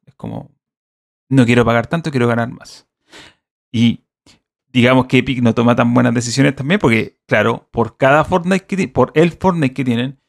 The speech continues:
una, queman plata en comprando sus juegos, y obviamente, y esto no puedo dejar de mencionarlo,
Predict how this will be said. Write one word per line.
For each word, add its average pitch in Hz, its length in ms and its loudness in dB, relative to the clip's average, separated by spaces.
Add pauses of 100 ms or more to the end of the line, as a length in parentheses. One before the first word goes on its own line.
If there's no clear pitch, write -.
(200)
una, 190 320 2
queman 156 420 0
plata 165 420 0 (480)
en 117 800 4 (240)
comprando 113 460 0
sus 139 140 -8
juegos, 180 400 0 (320)
y 113 120 2
obviamente, 131 520 2
y 123 100 2
esto 113 180 -2
no 104 100 2
puedo 117 180 4
dejar 117 260 0
de 110 80 0
mencionarlo, 127 640 0